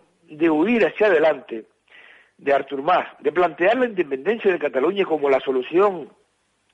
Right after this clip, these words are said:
a la crisis y a la corrupción catalana, poniendo en circulación la idea de culpar de todos los males de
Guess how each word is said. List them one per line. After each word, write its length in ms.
a 100
la 140
crisis 440
y 120
a 60
la 80
corrupción 460
catalana, 520
poniendo 840
en 200
circulación 720
la 80
idea 360
de 100
culpar 480
de 140
todos 320
los 160
males 360
de 160